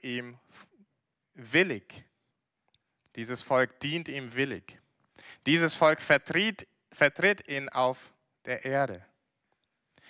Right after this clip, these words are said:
Es ist wie der verlängerte Arm von Jesus Christus. Er wirkt durch sein Volk. Dieses Volk bringt das Evangelium zu allen Völkern. Es macht aus,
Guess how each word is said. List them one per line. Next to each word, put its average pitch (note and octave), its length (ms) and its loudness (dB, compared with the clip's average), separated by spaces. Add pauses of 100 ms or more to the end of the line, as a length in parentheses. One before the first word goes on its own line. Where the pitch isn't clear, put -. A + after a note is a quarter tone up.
(160)
Es C#3+ 240 4
ist F#3+ 280 2
wie F3 140 2
der E3 180 6
verlängerte E3+ 840 0
Arm D#3 340 0
von D3 220 -12
Jesus D3 340 -10
Christus. - 680 -14 (1600)
Er C3+ 220 4
wirkt F#3 540 2
durch D3 180 -10
sein C3 240 -6
Volk. A2 300 -4
Dieses E3 280 -2
Volk F3+ 260 4
bringt G#3 260 2
das G3+ 160 -2
Evangelium F3+ 580 0
zu - 180 -6
allen G3+ 460 4 (240)
Völkern. D#3 680 -2 (380)
Es C#3+ 180 -2
macht A3 300 4
aus, G3+ 280 0